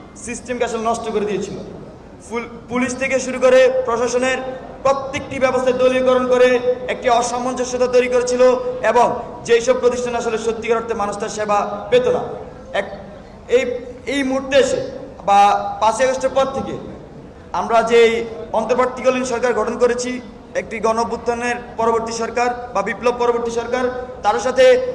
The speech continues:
বৈষম্য বিরোধী ছাত্র আন্দোলন কিন্তু মাঠে আছে। আমরা চাচ্ছি বৈষম্য বিরোধী ছাত্র আন্দোলনের পক্ষ থেকে পুলিশ সহ সকল আইন শৃঙ্খলা বাহিনীকে সহযোগিতার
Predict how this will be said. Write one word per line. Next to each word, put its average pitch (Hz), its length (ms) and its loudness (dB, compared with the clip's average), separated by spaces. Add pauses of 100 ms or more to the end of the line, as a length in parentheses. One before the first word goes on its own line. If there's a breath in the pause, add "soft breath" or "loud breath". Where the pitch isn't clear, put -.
(140)
বৈষম্য 226 280 2
বিরোধী 240 200 -4
ছাত্র 226 180 -2
আন্দোলন 226 160 -4
কিন্তু 226 140 -6
মাঠে 185 300 -2
আছে। - 140 -8 (600)
আমরা 220 240 0
চাচ্ছি 262 340 -2 (580)
বৈষম্য 220 320 2
বিরোধী 262 200 -4
ছাত্র 226 240 -2
আন্দোলনের 254 320 0
পক্ষ 240 180 0
থেকে 220 220 -2 (540)
পুলিশ 269 300 -4 (100)
সহ 254 160 6 (380)
সকল 240 340 -2
আইন 240 180 2
শৃঙ্খলা 240 380 -2
বাহিনীকে 214 440 0
সহযোগিতার 196 580 0